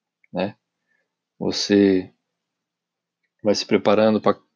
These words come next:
mudanças cada vez maiores, cada vez maiores, cada vez maiores. Você passa por provações cada vez mais difíceis, né?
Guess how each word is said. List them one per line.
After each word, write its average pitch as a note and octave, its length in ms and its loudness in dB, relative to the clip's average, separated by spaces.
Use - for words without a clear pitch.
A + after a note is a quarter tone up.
mudanças A2 540 -2
cada G#2 200 0
vez G#2 180 2
maiores, G#2 440 0
cada G#2 200 -2
vez G#2 140 -2
maiores, G2+ 400 -2
cada G#2 220 -2
vez G2+ 140 -2
maiores. G#2 640 -2
Você - 180 -2
passa B2 400 0
por A2 240 -4
provações A2 600 0
cada A2 220 -2
vez G#2+ 240 0
mais A2+ 240 -2
difíceis, - 920 -8
né? G2+ 300 -6